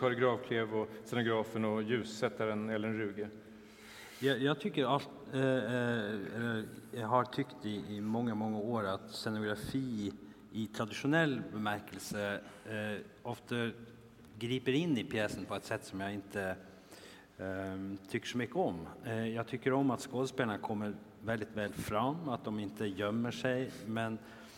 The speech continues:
Speaker 2: men scenografi som ska berätta någonting utöver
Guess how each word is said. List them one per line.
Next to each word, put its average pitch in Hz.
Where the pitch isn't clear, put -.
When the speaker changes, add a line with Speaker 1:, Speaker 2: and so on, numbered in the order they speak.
Speaker 2:
men 113
scenografi 127
som 110
ska 117
berätta 131
någonting 98
utöver 131